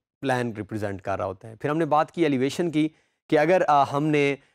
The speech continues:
आ, किसी भी घर के सामने खड़े हैं और हम सामने से उसको देख रहे हैं, तो उसकी फ्रंट या उसकी रियर साइड या उसकी जो है वो, आ, साइड्स में जो कुछ हमें नज़र आ रहा है, वो हमारी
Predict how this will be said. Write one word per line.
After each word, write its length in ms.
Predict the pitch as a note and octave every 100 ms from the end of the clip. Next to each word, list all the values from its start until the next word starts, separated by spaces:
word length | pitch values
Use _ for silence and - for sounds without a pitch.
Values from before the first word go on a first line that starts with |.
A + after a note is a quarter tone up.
| _
आ, 80 | -
किसी 220 | G#2+ C#3
भी 100 | E3
घर 160 | D3 C3+
के 100 | C3
सामने 320 | C3 B2+ C3+
खड़े 260 | C3 A#2 B2+
हैं 100 | B2+
और 140 | A#2+
हम 260 | A2+ A#2+ B2
सामने 480 | - - D3+ F3+ E3+
से 160 | C3+
उसको 240 | A2 - A2
देख 320 | A2+ A2 -
रहे 100 | A2
हैं, 180 | G#2+ G#2+ _ _ _ -
तो 120 | C3+
उसकी 320 | C3 C3+ -
फ्रंट 420 | B2 - C3 C3 B2 _
या 180 | A2 A#2
उसकी 440 | A2+ G#2+ - A2+ G#2+
रियर 220 | B2 C3
साइड 400 | - B2 A#2+ A2+
या 160 | A#2
उसकी 400 | E3+ D#3+ - D3
जो 160 | C3 B2+
है 100 | A#2+
वो, 240 | A2+ A2+
आ, 340 | G#2+ A2+ A2 -
साइड्स 440 | - B2+ C3+ A#2+
में 200 | A2+ G#2 - _ _ -
जो 120 | C3
कुछ 220 | E3 E3+ D3
हमें 140 | B2+
नज़र 240 | A#2 B2+
आ 140 | B2 A2
रहा 120 | A#2+
है, 140 | G#3+ - _ _ _ _
वो 140 | A2+ C#3
हमारी 400 | C3 A2+ A#2